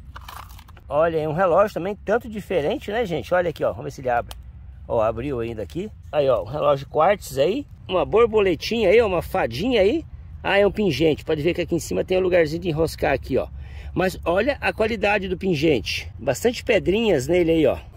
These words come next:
Esse aqui é um anel. Mas olha o anel. Olha o tamanho do anel. São peças bonitas. Feiticeira tinha um bom gosto aí, hein? Ó. Esse aqui é bonito. É um anel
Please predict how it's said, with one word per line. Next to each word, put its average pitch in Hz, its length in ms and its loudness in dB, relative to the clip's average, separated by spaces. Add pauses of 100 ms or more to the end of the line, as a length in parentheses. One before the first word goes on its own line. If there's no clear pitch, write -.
Esse 220 220 4
aqui 214 180 0
é 262 40 6
um 330 80 2
anel. 247 440 2 (100)
Mas 120 240 -4
olha 233 320 4
o 226 140 6
anel. 247 320 4
Olha 135 240 2
o 202 40 -2
tamanho 247 480 4
do 185 120 4
anel. 165 360 4 (120)
São 240 160 4
peças 214 400 4
bonitas. 240 800 2
Feiticeira 208 600 2 (580)
tinha 233 260 -2
um 254 60 2
bom 277 180 6
gosto 247 400 6
aí, 220 180 2
hein? 208 180 2 (1300)
Ó. 135 340 4 (2500)
Esse 220 340 6
aqui - 160 0
é 180 60 6
bonito. 254 420 0 (1200)
É 131 120 -2
um 190 120 4
anel 208 800 6